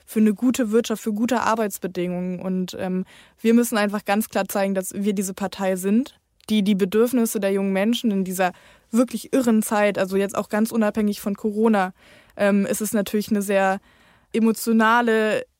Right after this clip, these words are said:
Zeit im Sinne von Ups und Downs, äh, in verschiedensten Bereichen des Lebens. Und von daher glaube ich schon, ähm, dass wir definitiv die richtige Partei sind dafür.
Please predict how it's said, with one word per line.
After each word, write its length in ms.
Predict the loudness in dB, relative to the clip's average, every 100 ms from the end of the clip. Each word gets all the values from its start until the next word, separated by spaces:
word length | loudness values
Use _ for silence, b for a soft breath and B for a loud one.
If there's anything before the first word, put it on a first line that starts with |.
| _ _ -10
Zeit 400 | -2 2 2 0
im 160 | -2
Sinne 240 | 0 0 -2
von 440 | -2 -2 -2 -2 -2
Ups 220 | -4 -2
und 180 | -4 -2
Downs, 540 | 0 2 2 -2 -4
äh, 260 | -4 -2 0
in 120 | -2
verschiedensten 680 | -4 -6 -2 -2 -2 -2 -4
Bereichen 560 | -2 0 -2 -2 -4
des 140 | -4 -4
Lebens. 500 | -2 0 0 -2 -4 b b b b
Und 160 | -8 -4
von 160 | -2
daher 580 | 0 0 0 0 0 -2
glaube 300 | 0 0 0
ich 80 | -2
schon, 400 | -2 0 0 0
ähm, 260 | -2 -4 -2
dass 220 | -4 -2
wir 100 | -2
definitiv 460 | 0 0 -2 -2 -8
die 60 |
richtige 260 | -8 -8 -10
Partei 340 | -8 -4 -2
sind 300 | 0 2 2
dafür. 420 | -2 -4 -2 -2